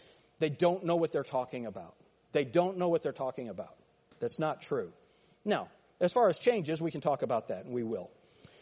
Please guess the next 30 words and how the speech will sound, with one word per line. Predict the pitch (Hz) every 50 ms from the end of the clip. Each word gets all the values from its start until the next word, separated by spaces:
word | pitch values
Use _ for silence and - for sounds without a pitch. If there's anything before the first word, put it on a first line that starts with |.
| - _ -
The | 156 202 226 277
issue | 359 339 - 277 254 220
is | 185 170
not | 185 202 220 269 294 262 220
your | 208 208 196 185
level | 180 185 180 175 170 165 165
of | 160 147
education. | 156 151 143 147 135 - 147 127 120 - - - 95 - - _ _ _ _ _ _ _ _ _ _
That's | - 185 180 - 190
not | 208 262 262 202 -
the | - 147
point. | - - 180 156 113 92 - - - - _ _ _ _ _ _ _ _ _ - _ _ _ _ - - _ - 143 165 -
Again, | 123 131 151 156 147
this | 160 170 -
is | 165
from | - - 156 143
Brother | 143 139 131 127
Knox. | 147 165 175 151 123 - - - - -
Moses | 190 170 202 254 302 294 190 220 180
was | - 190 165 170
educated, | 165 160 143 147 139 - 151 147 143 160 156 135
David | 147 143 139 131 143 135
was | 143 131
not. | 151 170 180 143 120 104 - - - - - _ _ _ _ _ _ _ - 147
Daniel | 131 180 202 247 269 262 240 208
was | 190 170 147
educated, | 202 196 170 170 156 - 170 165 165 175 175
Elijah | 156 151 151 156 170 190 214 165 147 151
was | 147 156 147 135
not. | 170 185 185 160 117 107 - - -